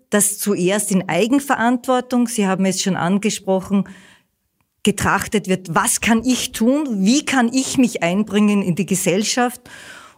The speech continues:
und aber auch da zu sein für jene, die es nicht können. Also dieses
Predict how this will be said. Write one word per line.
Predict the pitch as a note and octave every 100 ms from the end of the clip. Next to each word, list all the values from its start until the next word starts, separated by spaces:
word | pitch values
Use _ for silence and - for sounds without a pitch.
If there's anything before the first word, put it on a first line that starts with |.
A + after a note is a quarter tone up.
| _
und | - C4 - -
aber | F#3+ G#3 F#3+
auch | F3
da | - D#3 G3
zu | B3
sein | A3+ G#3 G#3
für | A3+
jene, | G3 F#3 G#3+ A#3+
die | B3
es | C4 -
nicht | D4+ D4 - -
können. | G3 D#3+ - - _ - -
Also | F#3 G#3
dieses | G#3 G3+ A3 -